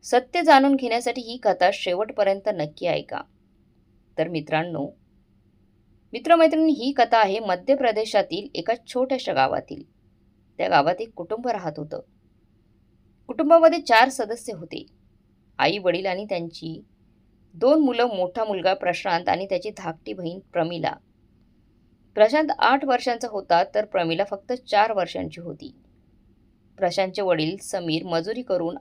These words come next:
आपल्या कुटुंबियांचा उदरनिर्वाह करत होते.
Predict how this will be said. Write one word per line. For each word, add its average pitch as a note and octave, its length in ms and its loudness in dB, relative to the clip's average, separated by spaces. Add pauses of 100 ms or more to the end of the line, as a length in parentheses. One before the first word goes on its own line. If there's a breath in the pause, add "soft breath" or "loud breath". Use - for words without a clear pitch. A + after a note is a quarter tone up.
आपल्या A3+ 260 -2
कुटुंबियांचा G3+ 760 0
उदरनिर्वाह F3+ 720 -2
करत G3 320 -4
होते. D#3+ 280 -10